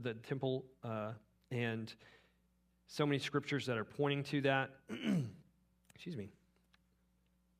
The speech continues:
We got First Corinthians nine, we got First Corinthians sixteen, Second Corinthians nine, uh, Galatians six, you've got First Timothy five.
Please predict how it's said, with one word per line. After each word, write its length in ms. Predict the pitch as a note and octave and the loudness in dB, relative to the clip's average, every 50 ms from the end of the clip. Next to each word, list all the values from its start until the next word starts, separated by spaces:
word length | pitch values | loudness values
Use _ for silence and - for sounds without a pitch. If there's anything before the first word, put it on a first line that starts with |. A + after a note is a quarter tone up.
| _ _ _ _ _ _ _ _ _ _ _ _ _ _ _ _ _ _ _ _ _ _ _ _ - - _ _ _ _ _ _ _ _ _ _ _ _ - - - - - - - - _ - | _ _ _ _ _ _ _ _ _ _ _ _ _ _ _ _ _ _ _ _ _ _ _ _ -20 -20 _ _ _ _ _ _ _ _ _ _ _ _ -20 -20 -20 -20 -20 -20 -20 -10 _ 2
We 40 | C3+ | 4
got 120 | C3 A2+ | 4 4
First 260 | - C#3+ C#3+ C3+ - | 4 2 2 2 2
Corinthians 520 | - C3+ C3 C3+ C3+ C3+ C3+ C3+ C3 B2 B2+ | 0 2 2 2 2 2 2 0 0 0 2
nine, 500 | C3 C3+ C#3 C#3 C#3 C#3 C#3 C#3 C#3 C3 - - - _ _ _ _ _ _ _ _ _ _ - | 4 4 6 6 4 4 2 0 -2 -6 -8 -16 -20 _ _ _ _ _ _ _ _ _ _ -14
we 80 | - - | -8 -8
got 80 | G2+ | -6
First 240 | - - B2+ B2 - | -2 0 -2 0 0
Corinthians 340 | - C3 B2+ A#2 B2 A#2+ A2 | -2 -2 0 0 -2 -4 -4
sixteen, 760 | - C3 - - - - - E3 D#3+ D3+ D3 D3 D3 C#3+ C3+ C#3+ | -4 -8 -8 -10 -6 -2 0 0 2 2 2 2 0 0 -2 -6
Second 420 | - - - D3 - - D3 C3 | -6 0 2 2 2 2 0 -4
Corinthians 560 | - - C#3+ C#3 C3 C3 C#3 C3+ C3 C3 A#2 B2+ | -2 -2 0 0 0 0 -2 -2 -2 -2 -2 0
nine, 400 | C3+ C3+ C3+ C3+ C3+ C3+ C3+ C3 C3+ - - - - - - - _ - | 0 2 2 2 2 0 -2 -6 -10 -16 -20 -20 -20 -20 -20 -20 _ -8
uh, 200 | A2+ A2+ A2 G#2+ | -4 -4 -2 -2
Galatians 520 | G2+ A2 A2+ B2 B2 B2 - - B2 G#2+ - | -2 0 0 0 0 0 -2 -6 -6 -8 -10
six, 480 | - - - C#3+ C#3+ C#3+ C#3+ - - | -6 -2 0 0 0 0 -4 -8 -8
you've 100 | - A2 | -6 -4
got 160 | A#2+ A#2+ - - | -2 -2 -4 -2
First 300 | - B2+ B2 - - - | -4 -4 -4 -4 -6 -8
Timothy 280 | C3 B2 A#2+ - A#2+ | -8 -8 -6 -6 -8
five. 540 | - - A2+ A2+ A2+ A#2 B2 B2+ B2+ B2+ | -6 -2 -2 0 0 0 0 -2 -2 -6